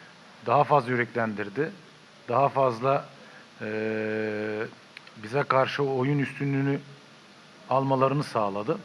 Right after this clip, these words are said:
Sonrasında tabii, e, devre biterken yani çok kötü bir zamanda kırk dördüncü dakikada bir gol yedik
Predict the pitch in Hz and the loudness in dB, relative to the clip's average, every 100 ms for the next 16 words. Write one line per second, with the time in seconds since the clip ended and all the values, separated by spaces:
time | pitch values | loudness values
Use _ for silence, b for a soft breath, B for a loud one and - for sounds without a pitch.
0 | - - B B B B B B B - | -12 -20 B B B B B B B -20
1 | - - - 147 165 160 165 160 160 156 | -20 -20 -6 0 0 0 0 0 0 2
2 | 165 139 127 131 131 127 127 147 156 165 | 2 2 0 -2 -2 -2 0 2 4 4
3 | 160 - 123 - 175 151 - 175 220 - | 2 -6 -12 0 2 2 0 -2 -2 -6
4 | 135 113 110 147 123 - 131 143 143 113 | -6 -6 -4 -6 -6 -6 -6 -4 -6 -4
5 | 113 110 110 147 127 - 135 123 135 127 | -2 -2 -4 -4 -6 -8 -6 -4 -4 -2
6 | 127 127 127 127 117 135 131 98 - - | -4 -4 -6 -6 -2 -2 -2 -6 -12 -16